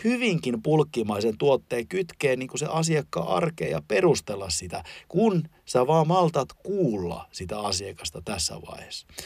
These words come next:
No ehkä tästä niinku kuulemisen tai oikeastaan niinku läsnäolovaiheesta tämän valkeamallin mukaan, jossa tää kuuleminen on erittäin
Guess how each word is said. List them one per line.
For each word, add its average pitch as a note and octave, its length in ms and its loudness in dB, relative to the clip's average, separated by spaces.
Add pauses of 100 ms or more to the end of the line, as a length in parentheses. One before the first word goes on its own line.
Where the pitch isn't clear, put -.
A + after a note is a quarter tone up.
(280)
No B2+ 80 6
ehkä A3 260 10
tästä A3+ 280 2
niinku E3+ 340 2
kuulemisen B2 680 6
tai A2+ 140 2
oikeastaan A#2 520 2
niinku A#2+ 240 0
läsnäolovaiheesta G#2+ 1080 4
tämän G#2 180 -4
valkeamallin G#2 680 4
mukaan, G#2+ 340 0
jossa G2 240 -2
tää G#2 200 -4
kuuleminen G2+ 520 2
on G#2 80 -2
erittäin F#2+ 500 0